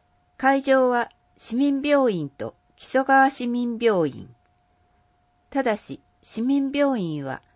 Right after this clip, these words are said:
月曜日と水曜日だけです。対象は脊髄損傷、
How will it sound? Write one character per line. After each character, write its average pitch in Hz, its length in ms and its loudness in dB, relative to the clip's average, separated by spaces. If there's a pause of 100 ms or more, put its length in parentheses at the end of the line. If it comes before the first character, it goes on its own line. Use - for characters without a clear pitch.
(240)
月 185 280 -8
曜 277 260 2
日 151 100 -10
と - 240 -8 (100)
水 269 360 -6
曜 269 220 2
日 147 120 -8
だ 139 140 -6
け 156 140 -8
で 123 140 -12
す。 - 320 -20 (1400)
対 277 260 4
象 269 280 2
は 247 280 0 (340)
脊 202 320 -4
髄 285 260 0
損 269 300 0
傷、 135 380 -4